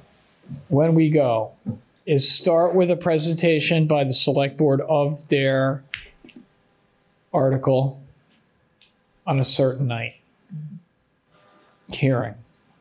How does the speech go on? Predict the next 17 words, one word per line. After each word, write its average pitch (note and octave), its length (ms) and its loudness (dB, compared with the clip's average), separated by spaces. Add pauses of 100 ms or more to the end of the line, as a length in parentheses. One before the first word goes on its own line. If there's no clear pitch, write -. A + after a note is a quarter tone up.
(1400)
Then D#3+ 480 0
at E3 260 0
our D#3+ 240 2
next D3 380 0
meeting, C3+ 600 0 (1080)
which - 360 -2
I C#3 180 -4
can't C3+ 360 -2
see C#3+ 260 2
would C3 200 2
be, B2+ 140 2
like, A#2 340 -2 (160)
the C#3 140 0
next A#2 400 -4
night, A2 360 -10 (1120)
planning C3 340 -2
board. A2+ 320 -8